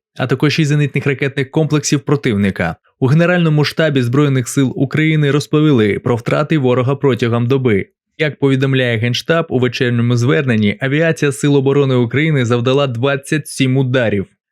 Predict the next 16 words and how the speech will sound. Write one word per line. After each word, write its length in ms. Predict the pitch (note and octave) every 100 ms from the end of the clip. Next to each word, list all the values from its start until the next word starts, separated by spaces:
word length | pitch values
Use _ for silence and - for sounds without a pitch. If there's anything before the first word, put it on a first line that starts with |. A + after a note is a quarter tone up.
| _
Підтверджено 600 | D3 - F3 D#3 D#3 D3
ураження 460 | - D3 C#3+ D3 D3
понад 280 | C#3 C3 B2
двадцяти 440 | B2 B2 A#2+ C#3+
районів 420 | C#3+ C3 B2+ C3+
зосередження 560 | C3 C#3+ C3+ A#2+ A2+ B2+
озброєння 480 | A#2 A#2 C3 D3 C#3
військової 420 | C3 - C3 B2+
техніки, 560 | B2 A2 A2 G#2 A2 B2
а 60 |
також 280 | A#2 A2+ C3
шість 220 | - D#3+
зенітних 480 | C3+ C3+ C#3+ D3 C#3+
ракетних 400 | D3 C3 A#2+ A#2
комплексів 480 | - C#3 C#3+ - C#3+
противника. 680 | C#3+ - A2 G2+ - F#2